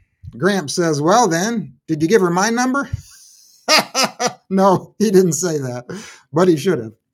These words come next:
He says, "What are you doing spying on her if you don't like her?" Then Drew's mother comes up and says, "We need to talk about what just happened out there." Then they have some funny lines here.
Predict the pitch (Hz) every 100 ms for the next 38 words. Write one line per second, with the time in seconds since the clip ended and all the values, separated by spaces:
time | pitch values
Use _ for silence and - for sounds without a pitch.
0 | _ _ _ _ _ _ _ - _ -
1 | - 254 254 233 214 185 139 - - _
2 | _ - 262 262 247 262 240 - 240 269
3 | 226 160 147 151 185 _ 185 214 220 208
4 | 214 254 - 196 _ _ _ _ _ _
5 | _ _ - 233 220 160 233 156 196 202
6 | 160 151 165 151 143 208 - _ _ _
7 | _ _ - 135 190 175 170 285 240 156
8 | 135 214 208 151 190 165 208 180 196 175
9 | 262 220 139 135 123 143 110 101 _ _
10 | _ _ _ _ _ _ 214 233 202 180
11 | 196 143 160 143 202 165 160 165 151 127
12 | 147 170 156